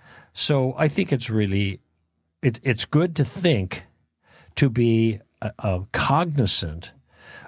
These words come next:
of the imminence of Christ's return, that,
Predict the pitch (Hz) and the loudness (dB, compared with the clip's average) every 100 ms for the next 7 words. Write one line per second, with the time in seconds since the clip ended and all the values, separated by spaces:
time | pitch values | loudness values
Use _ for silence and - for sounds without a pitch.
0 | - 127 107 107 127 123 127 104 101 - | -4 0 0 0 0 2 2 0 -2 -6
1 | - _ _ _ _ _ - 107 - 101 | -8 _ _ _ _ _ -4 -4 -2 -4
2 | 90 - 98 - 85 78 113 131 _ _ | -2 -4 -6 -6 -6 -6 -8 -12 _ _
3 | - _ - 120 110 | -20 _ -2 0 0